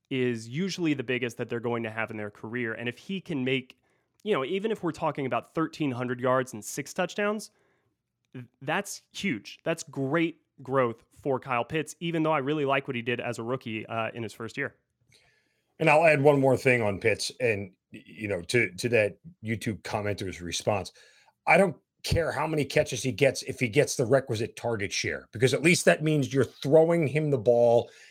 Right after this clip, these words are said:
Speaker 2: and you're
Speaker 1: Mm-hmm.
Speaker 2: understanding why he's there. So a hundred targets is not enough for Kyle Pitts. It needs to be in the hundred and thirty range, um, is particularly if you wanna get him eighty to ninety catches. But still, at least if they're forcing the ball to him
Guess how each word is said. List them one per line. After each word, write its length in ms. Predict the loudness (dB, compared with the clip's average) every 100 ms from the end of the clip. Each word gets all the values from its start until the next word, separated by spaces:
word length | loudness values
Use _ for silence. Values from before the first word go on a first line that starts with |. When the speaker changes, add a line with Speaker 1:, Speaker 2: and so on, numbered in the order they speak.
| -2
Speaker 2:
and 160 | 2 4
you're 80 |
Speaker 1:
Mm-hmm. 180 | 4 2
Speaker 2:
understanding 720 | 2 2 4 2 4 2 0
why 280 | 4 4 4
he's 420 | 2 -4 -4 -4
there. 320 | -4 -2 -2 -2
So 400 | 4 4 4 0 -20 -4
a 60 | 2
hundred 400 | 2 4 4 2 -4
targets 400 | 4 6 6 0
is 120 | -2
not 240 | 0 2 2
enough 280 | 4 4 2
for 80 |
Kyle 200 | 0 2
Pitts. 280 | 4 2 0
It 80 | -2
needs 200 | -2 0
to 80 | 2
be 100 | 4
in 80 | 4
the 80 | 4
hundred 260 | 2 2
and 120 | -2
thirty 280 | 4 4 6
range, 560 | 4 4 4 0 -4 -6 -12 -20 _ 4
um, 440 | 6 6 2 -2
is 120 | -4 -6
particularly 520 | 0 0 4 6 6
if 80 | 6
you 80 | 4
wanna 220 | 4 2
get 240 | 4 4
him 180 | 4 0 0
eighty 240 | 0 2
to 100 | 0
ninety 300 | 0 0 -2
catches. 380 | -2 -2 -4 0
But 200 | 0 2
still, 400 | 4 4 4 0 _ _ -2
at 140 | 2
least 260 | 4 4 4
if 100 | 6
they're 160 | 4
forcing 520 | 4 2 4 4 2 2
the 60 |
ball 320 | 6 8 8 6
to 160 | 4
him 280 | 2 2 -2